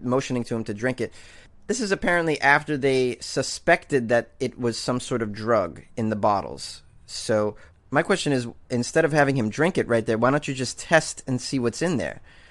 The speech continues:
I'm assuming you have drug testing kits. You are a border patrol <laughs> on the Mexican border, a border known for, you know, having moles, drug moles come through constantly.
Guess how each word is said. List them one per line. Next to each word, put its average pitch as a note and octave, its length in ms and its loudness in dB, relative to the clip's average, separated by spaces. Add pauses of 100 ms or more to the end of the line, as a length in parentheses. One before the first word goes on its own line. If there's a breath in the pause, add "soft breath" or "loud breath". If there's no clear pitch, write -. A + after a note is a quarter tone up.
(120)
I'm C3 140 4
assuming D3 680 4 (300 soft breath)
you C3 160 2
have A#2 180 6
drug A#2+ 340 4
testing C3 460 -2
kits. - 340 -4
You B2+ 140 -2
are C#3 260 6
a B2 60 4
border C#3+ 340 4
patrol A#2+ 580 2 (100)
<laughs> D3 160 -2
on D#3 160 6
the D3 80 6
Mexican C3+ 680 2
border, A2+ 400 2 (540 loud breath)
a D3 80 10
border E3 340 6
known E3 460 6
for, C3+ 480 6 (240)
you C#3 160 -6
know, B2 160 2
having C3 420 4
moles, C#3 720 8
drug D#3+ 340 4
moles C3 440 4
come C3+ 200 -2
through D3+ 260 0
constantly. D3 800 0